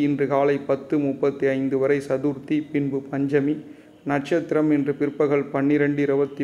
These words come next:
ஒன்று வரை பரணி, பின்பு கிருத்திகை. யோகம் இன்று பிற்பகல் பன்னிரண்டு இருபத்தி ஒன்று வரை சித்த யோகம், பின்பு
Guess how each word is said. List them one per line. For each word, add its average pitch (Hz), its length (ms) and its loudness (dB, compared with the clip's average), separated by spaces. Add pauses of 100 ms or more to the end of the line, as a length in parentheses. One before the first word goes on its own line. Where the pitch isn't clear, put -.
ஒன்று 135 180 -4
வரை 143 140 2 (120)
பரணி, 139 340 2 (140)
பின்பு 143 320 -4
கிருத்திகை. 135 480 -2 (920)
யோகம் 151 480 4 (240)
இன்று 143 260 0
பிற்பகல் 147 520 0
பன்னிரண்டு 147 540 2
இருபத்தி 139 420 0 (100)
ஒன்று 131 220 -2
வரை 143 240 4
சித்த 139 380 0
யோகம், 135 320 0 (420)
பின்பு 143 300 4